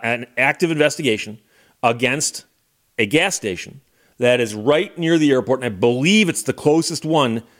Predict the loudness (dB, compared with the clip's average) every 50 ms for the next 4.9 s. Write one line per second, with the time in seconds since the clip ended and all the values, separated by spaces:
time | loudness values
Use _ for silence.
0 | _ _ -6 -2 -2 -2 0 2 2 4 4 4 4 2 2 2 2 0 -2 -2
1 | -2 -4 -8 -8 -4 -2 0 0 0 0 0 0 0 0 0 -2 -2 -2 -2 -2
2 | -4 -8 -6 -2 0 2 2 2 2 2 2 2 2 0 -2 -6 -8 -10 -10 -2
3 | 2 4 4 4 4 2 0 2 0 0 2 2 0 0 0 0 2 2 2 2
4 | 0 -2 -2 -2 0 0 0 -2 -2 0 2 2 2 4 2 0 -2 -2